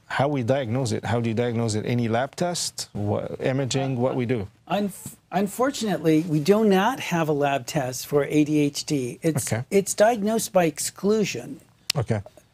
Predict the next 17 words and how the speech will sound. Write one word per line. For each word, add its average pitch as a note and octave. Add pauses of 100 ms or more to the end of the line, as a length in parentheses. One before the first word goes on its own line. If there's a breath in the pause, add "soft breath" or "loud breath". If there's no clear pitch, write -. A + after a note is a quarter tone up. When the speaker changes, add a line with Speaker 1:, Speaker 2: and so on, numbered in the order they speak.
(200)
Speaker 2:
So E3+
formally, A3
we D#3+
should F#3
have F#3 (160)
two A#3+
different G3+
observers, D3
usually F3
a -
parent F3+
and D3+
a C#3+
teacher, C#3+ (540 soft breath)
uh, C#3 (120)
observe D#3
it. A#2+